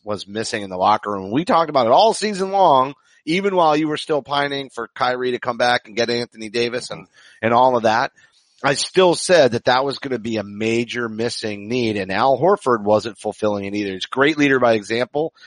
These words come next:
not throwing shade his way on that. But at the end of the day, they needed, you know, a real, like, strong personality.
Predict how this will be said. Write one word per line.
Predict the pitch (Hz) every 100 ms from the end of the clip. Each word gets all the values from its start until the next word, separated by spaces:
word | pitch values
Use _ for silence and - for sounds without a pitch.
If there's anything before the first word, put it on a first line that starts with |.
| - _
not | 113 123 131
throwing | - 123 110
shade | - 120 110
his | 107
way | 104 110 120
on | 120
that. | 123 123 123 _ _ _
But | 113
at | 110
the | 113
end | 135
of | 135
the | 117
day, | 131 117 110
they | 117 113
needed, | 117 135 143 123 107 95 95 _ _ _
you | 123
know, | 123 107
a | 98 98
real, | 110 143 160 147 123
like, | 110 104
strong | - - 135 131 131 135
personality. | - 117 - 107 107 113 120 131 160